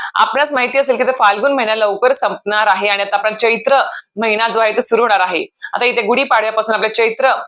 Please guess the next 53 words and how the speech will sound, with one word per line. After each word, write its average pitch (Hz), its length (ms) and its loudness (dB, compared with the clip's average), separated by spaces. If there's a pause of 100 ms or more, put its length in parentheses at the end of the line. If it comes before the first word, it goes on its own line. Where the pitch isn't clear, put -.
महिन्याला 202 300 0
सुरुवात 214 380 2
होऊन 202 120 2
जात 190 100 0
असते. 180 380 -2 (260)
तर 247 60 2
या 285 60 4
फाल्गुन 285 380 2
मधलं 254 200 0
जी 226 160 -2
काही 247 160 0
आपल्याला 233 220 -2
माहिती 226 220 -2
आहे 226 80 0
की 240 60 -2
अमावस्येच्या 220 600 0
तिथीनेच 233 520 -2
आपल्या 208 320 2
या 220 200 4 (300)
म-, 202 100 0
प्रत्येक 220 440 -2
महिन्याच्या, 214 380 0 (300)
अ, 190 120 2
महिन्याची 214 520 0
जे 208 140 -2
काही 233 160 0
महिने 214 280 -2
आहे 220 140 -4
त्यांची 233 400 -2
समाप्ती 214 400 -2
ही 233 80 2
होत 208 200 2
असते. 185 260 -2 (340)
तर 233 100 2
फाल्गुन 208 460 -2
महिन्यातली 254 340 0
जी 180 80 0
काही 254 220 0
अमावस्या 220 520 0
आहे 220 140 -2
ती 233 180 -2
यंदा 226 260 0
आपल्याला 208 280 0
कधी 214 320 0
आलेली 220 380 2
आहे 202 240 0
ती - 440 -6
आजच्या 247 280 0
व्हिडिओमध्ये 226 260 0
जाणून 202 220 0
घ्यायचं 208 300 2
आहे. 202 100 0
त्याचबरोबर 214 800 2